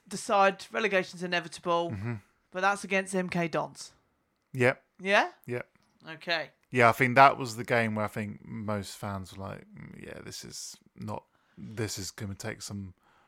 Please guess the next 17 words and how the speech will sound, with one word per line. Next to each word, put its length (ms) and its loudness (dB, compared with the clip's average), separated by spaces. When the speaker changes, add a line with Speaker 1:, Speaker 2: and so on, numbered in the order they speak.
Speaker 2:
a 60 -12
considerable 720 -4
turnaround 760 -6
at 80 -16
this 180 -12
point." 340 -14
Speaker 1:
And 120 -6
where 180 2
were 80 -2
you 300 -2
at 400 -4
personally 540 -6
at 180 -10
this 260 -6
moment? 420 -4
Speaker 2:
Um, 480 4
I, 480 6